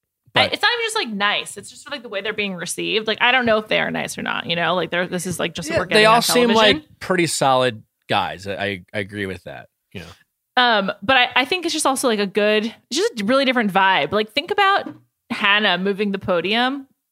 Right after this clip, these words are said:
Speaker 1: in Greece or wherever they were when she was trying to get rid of Luke again. And, uh, she's so, she's so different. I don't know. It's, it's, it feels appropriate to the moment, I have to say.
Speaker 2: Sure.
Speaker 1: Um,
Speaker 2: I think a lot of it has to do with you have a generally older group of men,
Speaker 1: Yeah,
Speaker 2: right?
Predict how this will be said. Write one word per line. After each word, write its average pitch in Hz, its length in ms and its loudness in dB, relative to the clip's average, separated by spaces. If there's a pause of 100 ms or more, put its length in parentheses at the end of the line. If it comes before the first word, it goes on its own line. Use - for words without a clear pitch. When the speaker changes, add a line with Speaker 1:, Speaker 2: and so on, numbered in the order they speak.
(120)
Speaker 1:
in 180 720 -2
Greece 185 440 -4
or 262 40 -2
wherever 254 260 0
they 277 140 -2
were 277 260 0
when 226 140 -2
she 214 80 -4
was 190 80 -4
trying 185 160 0
to 190 60 0
get 185 100 -2
rid 190 100 0
of 170 140 -6
Luke 185 320 -4
again. 185 600 -2 (440)
And, 196 340 2
uh, 185 360 4 (160)
she's - 180 -8
so, - 160 -2
she's - 200 -8
so 392 140 -4
different. 214 480 -6
I 226 60 -4
don't 262 100 -4
know. 269 160 0
It's, - 220 -8
it's, 240 200 -8 (520)
it 320 100 -6
feels 554 180 2 (100)
appropriate 226 400 2
to - 60 -12
the 202 80 0
moment, 170 360 -2
I 190 60 0
have 196 180 0
to 190 80 -12
say. 180 400 -2
Speaker 2:
Sure. 392 200 -2
Speaker 1:
Um, - 60 4
Speaker 2:
I 233 320 6
think 226 120 6
a 180 40 2
lot 196 140 6
of 196 40 4
it 190 60 4
has 185 160 4
to 185 60 -2
do 156 260 2
with 180 160 0
you 143 100 2
have 135 140 2
a 131 100 2
generally 131 800 -2 (300)
older 120 360 -2
group 113 320 -6 (140)
of 113 120 -6
men, 107 200 -4
Speaker 1:
Yeah, - 80 -4
Speaker 2:
right? - 120 -8